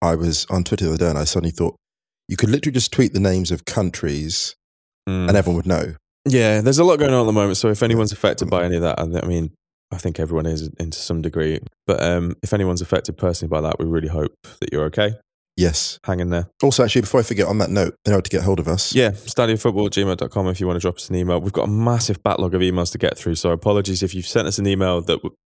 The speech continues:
Speaker 2: required a response and haven't got one yet. I'm gonna work my way through 'em over the next week or so, hopefully. But yeah, apart from that, we do hope everyone's staying safe, staying well, getting vaccinated if you can. The rest of the admin, just, uh, yeah, check the ringer dot com forward slash soccer.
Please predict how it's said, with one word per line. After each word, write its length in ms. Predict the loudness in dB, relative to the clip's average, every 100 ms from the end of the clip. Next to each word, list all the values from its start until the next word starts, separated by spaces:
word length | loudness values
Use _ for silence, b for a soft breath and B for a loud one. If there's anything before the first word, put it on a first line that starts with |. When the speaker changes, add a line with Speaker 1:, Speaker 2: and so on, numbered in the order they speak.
| _
Speaker 2:
required 360 | -8 0 2 2
a 40 |
response 500 | 0 -2 0 -2 -4 -12 -20 B B B _ -8
and 100 | -2
haven't 260 | 0 0
got 140 | 0 0
one 140 | 0
yet. 220 | 0 -2 -4 _
I'm 80 | -4
gonna 160 | -2 0
work 180 | 0
my 80 | 0
way 140 | 0 0
through 220 | -2 -4
'em 100 | -2
over 160 | -4
the 80 | -4
next 320 | -6 -6 -10 -12 -6
week 200 | -4 -4
or 60 |
so, 240 | -2 -2 0
hopefully. 440 | -4 -4 -8 -10 -12 B -2
But 80 | 2
yeah, 300 | 4 2 -2 -12
apart 240 | -4 -4
from 120 | -2 0
that, 160 | 0
we 100 | 0
do 160 | 0 0
hope 140 | 0
everyone's 240 | -2 -4 -4
staying 200 | -4 -4
safe, 260 | -2 -2 -2
staying 240 | -4 -2
well, 180 | -2 -2
getting 200 | -4 -4
vaccinated 440 | -4 -6 -6 -6
if 120 | -6 -10
you 60 |
can. 320 | -6 -4 -4 -6 _ _ _ _ _ _ _ -6
The 80 | -2
rest 200 | -2 0
of 60 |
the 60 | 0
admin, 400 | 0 0 0 -2
just, 280 | -4 -4 0
uh, 140 | 0
yeah, 200 | 0 0
check 160 | -2 -2
the 80 |
ringer 180 | 0 0
dot 160 | -2 -2
com 180 | -4 -2
forward 200 | -2 -2
slash 260 | -2 -4
soccer. 380 | -2 -4 -2 -6